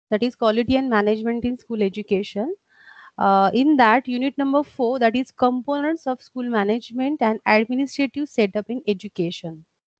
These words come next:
So in that unit, uh, you can say from that unit, we have covered two topics, that is school records and co-curricular activities, and the remaining three topics still pending.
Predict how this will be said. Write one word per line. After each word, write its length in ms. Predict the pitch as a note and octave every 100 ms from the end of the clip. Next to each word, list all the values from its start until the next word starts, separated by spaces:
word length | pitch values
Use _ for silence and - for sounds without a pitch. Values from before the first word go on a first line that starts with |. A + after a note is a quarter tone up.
| - - - -
So 400 | - C#4+ D4+ E4
in 320 | - C4+ D#4
that 240 | C#4+ D4 B3
unit, 420 | A#3+ G#3+ C#4+ - -
uh, 240 | G3 G3 G#3
you 60 |
can 180 | G#3+ B3
say 160 | - C4+
from 320 | B3 A3+ A#3+
that 160 | B3
unit, 300 | B3+ A3+ C4+
we 100 | A#3+
have 180 | A3+ A#3
covered 380 | - A3 A3 B3 - - _ _ -
two 160 | D4 E4
topics, 460 | A#3+ F#3+ - C4+ -
that 140 | A3
is 120 | A#3+
school 240 | - B3+ B3+
records 540 | A3+ G3+ G3+ A3 G3+
and 200 | A3+ A#3
co-curricular 640 | - A3+ G#3 G#3+ G#3 B3+ B3+
activities, 720 | G3 - G3 E3+ - D4+ - _ - - - - -
and 360 | G3+ G#3 A3+
the 120 | A3 A#3
remaining 440 | B3 C#4+ D#4 E4
three 300 | - B3+ C4+
topics 460 | D4 C4 C4 C#4+ -
still 240 | - C4 -
pending. 380 | G#3 G3+ G#3+